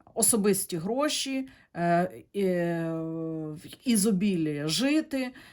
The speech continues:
От, і Тем-, темнять хто? Ті, хто мають гроші. От і все. І рука руку миє.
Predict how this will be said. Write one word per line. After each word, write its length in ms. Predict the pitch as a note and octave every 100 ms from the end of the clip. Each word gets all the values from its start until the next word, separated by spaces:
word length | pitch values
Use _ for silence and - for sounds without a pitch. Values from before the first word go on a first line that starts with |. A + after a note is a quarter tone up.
| - -
От, 400 | G#3 G#3+ G#3 G#3
і 320 | - E4 F#4+ F4 D#4+ - -
Тем-, 260 | D4+ C#4 -
темнять 560 | - C4+ C4 D4+ D4
хто? 400 | - - D4 D#4
Ті, 180 | D#4 B3+
хто 180 | - G3+
мають 320 | F#3 F#3 D#3+
гроші. 500 | D3 D3+ B2+ - - - _ _ _ -
От 240 | B3 C4
і 40 | E3+
все. 380 | - C#3+ C3 C3 _ _ _ _ _ -
І 100 | D4
рука 280 | B3+ A3
руку 280 | G#3+ F#3+ -
миє. 380 | D#3 C3 B2